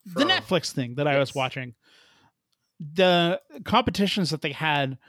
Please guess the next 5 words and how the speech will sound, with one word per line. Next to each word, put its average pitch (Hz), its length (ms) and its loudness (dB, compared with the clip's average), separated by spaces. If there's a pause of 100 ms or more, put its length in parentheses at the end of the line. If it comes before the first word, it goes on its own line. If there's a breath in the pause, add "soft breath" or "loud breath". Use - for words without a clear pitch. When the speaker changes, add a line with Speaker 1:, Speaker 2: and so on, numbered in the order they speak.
(400 soft breath)
Speaker 1:
they, 202 360 0
they 220 200 0
had 202 200 2
special 190 360 0
cartridges 139 800 -4